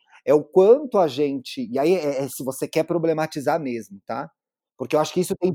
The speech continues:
desdobramentos que não são legais. É o quanto a gente transforma aquelas figuras em objeto pra gente expressar, no caso dos gays, a nossa misoginia. Então, assim, eu não vejo nenhum problema Gaga versus Madonna, Gaga, é, Cristina versus Britney,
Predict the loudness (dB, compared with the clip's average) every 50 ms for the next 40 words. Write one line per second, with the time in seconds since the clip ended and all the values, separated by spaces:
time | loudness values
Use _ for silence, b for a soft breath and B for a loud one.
0 | -4 -4 2 4 4 6 6 6 4 4 0 -2 -4 -4 -6 -8 -8 -8 -6 -6
1 | -6 -6 -8 -8 -8 -6 -4 -4 -4 -4 -6 -8 -10 -12 -14 -18 -20 _ _ _
2 | _ _ _ 2 2 2 4 4 4 4 6 4 2 2 -2 -2 0 0 0 2
3 | 2 0 0 0 0 -2 -2 -4 -4 -4 -6 -8 -10 -12 -10 -10 -8 -4 0 0
4 | 0 0 0 -4 -6 -14 _ _ _ _ _ -6 -2 0 0 0 0 -2 -2 0
5 | 0 2 4 4 4 2 2 -2 -4 -2 0 -2 -2 -2 -4 -8 -8 -10 -14 -14
6 | -8 -6 -6 -6 -4 -4 -6 -6 -6 -4 -4 -2 -4 -4 -4 -8 -10 -8 -4 -2
7 | -2 0 2 0 0 0 -2 -4 -4 -6 -8 -6 -4 -4 -4 -2 -2 -4 -4 -2
8 | -2 -2 -4 -4 -8 -12 _ _ _ _ -8 -8 -6 -4 0 0 2 4 4 4
9 | 4 2 0 0 2 2 2 4 6 6 4 4 4 0 -4 b b b b b
10 | b 2 4 4 4 4 4 2 2 2 0 0 0 -2 -6 -8 -6 -4 -4 -4
11 | -2 0 2 2 2 2 0 -2 -2 0 0 0 0 0 0 0 2 2 2 0
12 | 0 -2 -4 -4 -6 -4 -4 -4 -4 -2 -2 -2 -2 -4 -6 -10 -14 -8 -4 -2
13 | -2 -2 -2 -4 -8